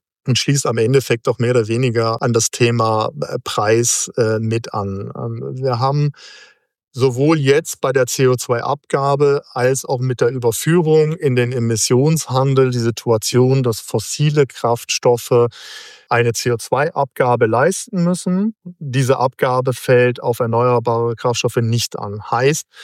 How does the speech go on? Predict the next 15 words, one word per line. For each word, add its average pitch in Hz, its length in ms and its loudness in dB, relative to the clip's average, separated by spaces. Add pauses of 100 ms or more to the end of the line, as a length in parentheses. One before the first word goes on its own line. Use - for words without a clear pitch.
(440)
in 120 120 0
einem 113 120 -2
ersten 139 460 -2
Schritt - 460 0 (220)
wird 127 220 -2
natürlich 135 480 0
die - 120 -6
Preisdifferenz 160 1120 -2
zwischen 123 400 -2
fossilen 139 480 0
Kraftstoffen 131 640 -2
und 113 80 0
erneuerbaren 113 720 0
Kraftstoffen 110 640 -4
angeglichen. 147 880 2